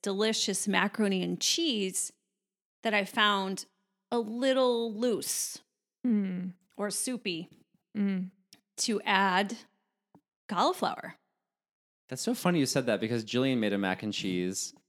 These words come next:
Speaker 3: not too long ago for our comfort food episode. And I would say, like, <laughs>
Speaker 1: Was it a little soupy?
Speaker 3: Oh, it was
Speaker 2: No.
Speaker 3: soup. It, w-,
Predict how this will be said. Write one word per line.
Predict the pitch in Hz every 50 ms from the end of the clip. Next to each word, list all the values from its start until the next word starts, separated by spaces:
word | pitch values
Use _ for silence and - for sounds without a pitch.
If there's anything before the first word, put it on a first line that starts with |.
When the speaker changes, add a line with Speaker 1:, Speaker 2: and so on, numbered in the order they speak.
| _ _ _ _ _ _ _ _ _ _
Speaker 3:
not | - 117 117 120 131 -
too | - 139
long | 120 107 110 113
ago | 110 101 104 101
for | - - 110
our | 101 98
comfort | - - 120 120 - 120 104 -
food | - 104 90
episode. | 87 - - 98 - - 92 87 85 87 90 - - - - _ _ _ _ _ _ _ _ - _ _ _ -
And | 123 123
I | 127 135
would | 139 135 135
say, | - - 165 151 160 156
like, | 151 143 123 110 104 104 101 - - - - - -
<laughs> | - - - -
Speaker 1:
Was | 240 240
it | 233 220 170
a | 208
little | 208 214 233 220 214 214
soupy? | - - 233 220 214 - 269 330 427
Speaker 3:
Oh, | - 170 160
it | 120 110
was | 208
Speaker 2:
No. | 202 208 214 214
Speaker 3:
soup. | - - -
It, | 123 131
w-, | 135 113 101